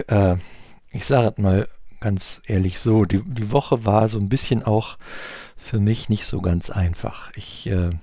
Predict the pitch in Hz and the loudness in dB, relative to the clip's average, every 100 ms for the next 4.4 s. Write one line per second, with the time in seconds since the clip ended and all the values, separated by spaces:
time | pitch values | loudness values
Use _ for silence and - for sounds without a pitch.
0 | - - - - - - - - - - | -12 -20 -20 -20 -20 -20 -20 -8 -6 -8
1 | - - 147 117 101 101 - 104 107 120 | -12 -6 2 2 4 0 0 4 4 4
2 | 107 - - - 113 101 101 110 120 107 | 2 -2 -6 -2 0 4 4 4 4 0
3 | - _ _ - 110 104 110 - 113 - | -4 _ _ -6 0 0 0 -2 -8 -4
4 | 113 104 110 | -2 2 0